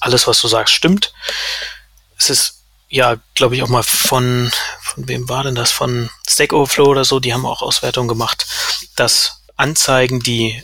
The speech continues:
eine Gehaltsrange enthalten, auch häufiger geklickt werden tatsächlich. Insofern ist es, glaub ich, ein, wirklich ein, ein gutes Argument.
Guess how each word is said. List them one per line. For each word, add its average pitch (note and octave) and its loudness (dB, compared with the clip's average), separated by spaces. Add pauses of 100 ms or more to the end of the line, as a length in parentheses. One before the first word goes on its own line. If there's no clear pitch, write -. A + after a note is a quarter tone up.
eine B2+ -2
Gehaltsrange C3+ 2
enthalten, C3 0 (500)
auch C3 2
häufiger A#2+ 2
geklickt - -2
werden D3 4
tatsächlich. - -2
Insofern A#2 -2 (200)
ist - 0
es, - 0
glaub A#2+ 0
ich, A#2 -2
ein, A2+ -2 (320)
wirklich B2+ -2
ein, B2 -2
ein A#2+ -4
gutes B2 -2
Argument. B2+ 0